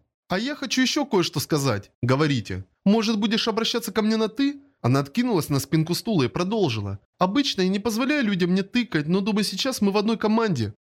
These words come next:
Мне кажется, это несправедливо, что в нашей команде только ты обращаешься ко мне вежливо. Ну, если так, то перейду на «ты». Хорошо».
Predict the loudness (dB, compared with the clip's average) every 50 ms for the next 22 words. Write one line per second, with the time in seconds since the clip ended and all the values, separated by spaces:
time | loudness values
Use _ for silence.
0 | _ 2 2 2 2 2 -2 -2 -2 -2 -4 -4 -4 -4 -2 -2 -2 0 0 -2
1 | -2 -2 -2 -2 0 0 -2 0 0 0 0 0 0 -2 -2 -6 -8 _ -4 -2
2 | 0 0 0 0 -2 -2 -2 -2 0 0 0 0 -2 -2 -2 -2 -4 -2 -2 -4
3 | -2 0 0 0 0 0 0 0 -2 0 0 0 0 0 0 -2 -2 0 0 2
4 | 2 0 0 0 0 0 0 -2 -4 -4 -2 -4 -6 -8 _ _ _ 2 2 4
5 | 4 4 4 4 4 4 2 2 0 0 -2 -2 -2 0 0 0 -2 -2 -2 -4
6 | -4 0 2 2 2 2 2 0 0 0 -2 -2 -2 -4 -4 -4 -6 -8 _ _
7 | -4 -2 0 0 0 0 -2 -4 -2 -2 -4 -4 -8